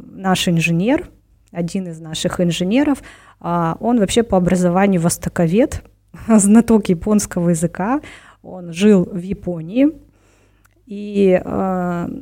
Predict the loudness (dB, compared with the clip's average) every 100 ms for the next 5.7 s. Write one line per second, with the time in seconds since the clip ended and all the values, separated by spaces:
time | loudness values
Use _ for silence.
0 | -4 -2 4 4 4 4 4 2 2 -2
1 | -10 -20 -8 -4 2 2 0 -4 0 0
2 | 0 -2 -6 -4 -4 -2 0 0 -2 -8
3 | -12 -16 -20 _ _ _ _ -4 -2 2
4 | 2 2 0 -2 0 -2 -2 -2 -4 -4
5 | 0 0 4 2 4 0 0